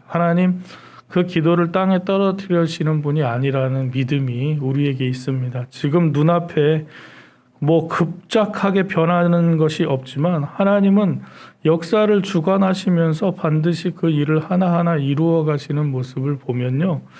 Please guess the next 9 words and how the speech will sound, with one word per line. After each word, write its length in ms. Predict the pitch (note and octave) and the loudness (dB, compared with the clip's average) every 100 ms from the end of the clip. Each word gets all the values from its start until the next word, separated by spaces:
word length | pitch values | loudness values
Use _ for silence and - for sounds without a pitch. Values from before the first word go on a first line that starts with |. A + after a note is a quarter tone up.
| - - - - _ - | -20 -20 -20 -20 _ -4
아, 280 | B2 A#2 A#2 | -2 -2 -4
분명히, 720 | C#3+ E3 F3 E3+ E3+ F3+ G3+ | 0 4 4 4 2 2 0
아, 280 | G3+ C3+ C3 | 0 0 0
우리의, 560 | B2+ C#3+ D3 C#3+ C#3 C#3 | 0 2 2 2 2 0
에, 220 | C3 B2+ | -2 -2
하나님께 560 | C3 D#3 D#3 D3+ C#3 C3+ | -2 -2 0 0 -4 -8
기도한 540 | - B2+ C3+ C3+ C3+ | -6 -2 0 0 -2
그 120 | C3 | -6
기도가, 580 | B2+ B2 B2 A#2+ C#3+ E3+ | -8 -6 -4 -2 -2 -2